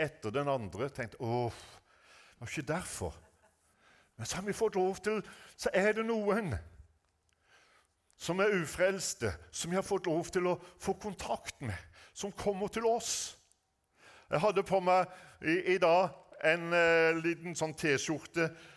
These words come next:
«Er med i evangelisering for Gud i din by»,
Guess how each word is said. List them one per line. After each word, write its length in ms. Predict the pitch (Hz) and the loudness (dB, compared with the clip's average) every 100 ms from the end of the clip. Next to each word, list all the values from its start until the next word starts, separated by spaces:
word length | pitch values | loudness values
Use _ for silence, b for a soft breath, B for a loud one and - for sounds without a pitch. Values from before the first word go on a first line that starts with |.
| B - | B -2
«Er 160 | 143 156 | 2 4
med 200 | 147 147 | 4 4
i 100 | 151 | 4
evangelisering 760 | 151 151 151 151 - 139 139 139 | 4 2 0 -4 2 2 2 0
for 120 | 151 | -6
Gud 320 | 120 127 143 | -4 -6 -2
i 80 | 143 | -2
din 180 | 143 139 | -2 0
by», 180 | 139 | 0